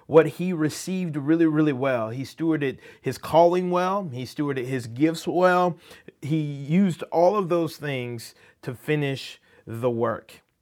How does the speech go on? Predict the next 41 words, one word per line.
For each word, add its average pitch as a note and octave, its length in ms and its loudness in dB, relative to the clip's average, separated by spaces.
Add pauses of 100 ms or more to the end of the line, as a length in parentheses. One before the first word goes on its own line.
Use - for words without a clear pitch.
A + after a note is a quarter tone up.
(340)
It - 120 -14
goes D#3+ 260 10
on D3+ 120 0
to B2+ 200 -6
say C3+ 220 -2
this, B2+ 240 -4
and C3+ 100 -8
I C#3 60 -2
think D3+ 260 -6
this C#3+ 180 -4
is B2+ 140 -8
very, C3 540 -2 (340)
very C3 340 0
important. B2 520 -4
Verse D#3 240 2
thirty-five, C3+ 480 -2
"And B2 100 -6
Moses E3+ 340 0
was E3 160 -4
not D#3 220 -4
able C#3+ 220 -4
to C#3+ 100 -10
enter C#3+ 220 -6
the B2+ 100 -8
tent D3 220 -8
of D#3 80 -6
meeting C#3 420 -6 (380)
because D#3 260 4
cloud D3+ 360 0
settled F3 340 2
on C3 160 -2
it, A2 180 -12
and C#3 160 -6
the B2+ 60 -2
glory E3+ 280 2
of F#3+ 60 -4
the F3 60 -2
Lord D#3 280 2
filled C#3 280 -6
the B2+ 80 -10
tabernacle." A#2 640 -4